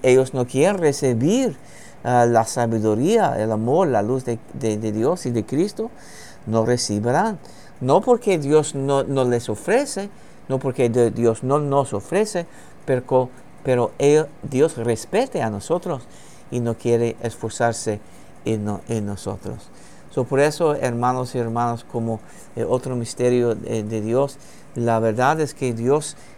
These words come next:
eh, salva, di-, Jesús vino a salvar todos y Dios quiere todos seamos salvados en Cristo. Pero la, el misterio es que debemos te-, asumir, um, eh, un, un,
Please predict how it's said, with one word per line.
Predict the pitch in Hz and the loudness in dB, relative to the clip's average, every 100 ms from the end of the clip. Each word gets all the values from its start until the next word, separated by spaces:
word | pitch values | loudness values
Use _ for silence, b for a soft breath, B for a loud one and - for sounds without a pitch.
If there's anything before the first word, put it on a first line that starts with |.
| - | -6
eh, | 123 117 | -4 -4
salva, | - 123 131 139 - - | 0 2 2 0 -2 -6
di-, | 135 117 | -10 -8
Jesús | 117 135 202 226 | -6 -4 -4 -4
vino | 135 147 135 | -4 -2 -2
a | 113 | -2
salvar | 120 110 110 104 | -2 0 -2 0
todos | 127 135 110 - B B B - | 0 0 -2 -8 B B B -6
y | 117 | -2
Dios | 120 123 123 | 2 0 0
quiere | 131 131 131 117 - - | -2 2 2 0 -4 2
todos | 151 196 151 117 - B B - | 6 8 6 0 -4 B B -10
seamos | - 123 120 117 - | 0 0 2 -2 -2
salvados | 110 107 113 113 110 - | -2 2 4 4 0 -6
en | 131 143 139 | -4 -4 -4
Cristo. | - 117 113 - 98 B B B B B | -2 -2 -2 -6 -12 B B B B B
Pero | - 127 127 | 0 4 4
la, | 117 113 | 4 2
el | 123 117 | 0 -2
misterio | 113 - 135 156 170 | -2 0 2 2 0
es | 151 | -2
que | - 113 | -6 -4
debemos | 107 113 135 160 180 - B B B - | -2 -2 -4 -4 -6 -10 B B B -8
te-, | 131 - - - | -6 -6 -10 -6
asumir, | 127 - 165 160 151 156 151 B B B | -6 -4 -4 -2 0 -2 -4 B B B
um, | - 117 117 110 - - | -6 -4 -2 -4 -10 -6
eh, | 123 120 - | -4 -4 -2
un, | 127 117 - | -2 -2 -4
un, | 127 117 113 | -4 -4 -6